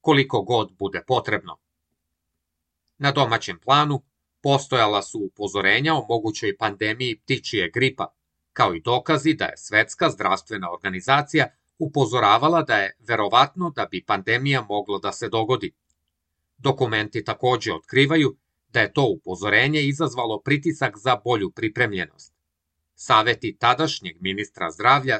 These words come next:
Tonija Abota bili su zlokobni, naglašavajući važnost praćenja kontakata,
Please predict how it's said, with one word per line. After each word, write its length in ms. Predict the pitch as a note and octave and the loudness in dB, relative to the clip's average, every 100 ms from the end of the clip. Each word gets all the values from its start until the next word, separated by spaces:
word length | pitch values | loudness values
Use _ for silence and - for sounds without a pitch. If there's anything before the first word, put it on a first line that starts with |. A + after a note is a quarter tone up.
| - | -4
Tonija 400 | A2+ G2 F2+ E2 | -6 -6 -4 -4
Abota 560 | G2 A#2 D3+ D3 B2+ - _ _ _ | 0 0 0 0 -2 -2 _ _ _
bili 340 | A#2 G2+ A2 | -2 -2 -4
su 200 | - A#2 | -8 -8
zlokobni, 640 | C3+ D3 C#3+ C#3 A2 G#2 - _ _ _ C3+ | 0 0 2 -2 -4 -10 -12 _ _ _ -2
naglašavajući 1080 | C3 A#2+ A2 - A2+ A#2+ A#2 G#2+ - G2+ - | 0 0 -2 2 2 2 -2 -4 -6 -8 2
važnost 600 | G#2 A#2+ A#2 D3 C#3+ _ | 4 4 2 -6 -8 _
praćenja 500 | - A#2 - G#2 F2 - | 0 0 0 -10 -14 -8
kontakata, 640 | A#2+ C3 D3+ D3 C3+ A#2+ | -8 -4 -2 -2 -2 -4